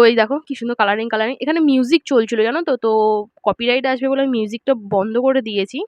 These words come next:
তাই ভয়েস ওভার দিচ্ছি। তো তোমাদের রথ কার কিরাম কি কাটলো আমাকে অবশ্যই জানিও। আমি তো ঘরে থেকেই কাটিয়েছি। আর হ্যাঁ, তোমরা সবাই পাঁপড়, জিলিপি এসব খেয়েছো তো, তেলে ভাজা জিনিস, আমি খেয়েছি। তো তোমরাও আশা করি খেয়েছো।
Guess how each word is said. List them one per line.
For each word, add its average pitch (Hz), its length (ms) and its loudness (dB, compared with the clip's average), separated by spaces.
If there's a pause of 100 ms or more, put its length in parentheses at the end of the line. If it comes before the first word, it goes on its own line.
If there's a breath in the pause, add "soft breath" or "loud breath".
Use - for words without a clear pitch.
(840)
তাই 254 180 0
ভয়েস 226 300 4
ওভার 247 200 2
দিচ্ছি। 220 300 -10 (580 loud breath)
তো 233 100 -2 (100)
তোমাদের 233 460 -2
রথ 233 300 2
কার 220 260 2
কিরাম 214 320 -4
কি - 120 -16
কাটলো 208 320 0
আমাকে 208 260 -4
অবশ্যই 214 580 -2
জানিও। 220 400 -2 (220)
আমি 381 200 -6
তো 370 120 0
ঘরে 226 260 0
থেকেই 247 300 -6
কাটিয়েছি। 233 540 -6 (180)
আর 240 180 -4
হ্যাঁ, 208 320 -6
তোমরা 202 260 -6
সবাই 220 280 -6
পাঁপড়, 214 480 0
জিলিপি 214 520 -10 (480 loud breath)
এসব 180 280 -8
খেয়েছো 214 360 -2
তো, 311 120 -6
তেলে 214 260 -2
ভাজা 233 260 -2
জিনিস, 240 320 -10 (160)
আমি 208 260 -10
খেয়েছি। 233 440 -2 (580 soft breath)
তো 233 160 -10
তোমরাও 214 360 -4
আশা 226 220 -4
করি 220 240 -4
খেয়েছো। 208 440 -8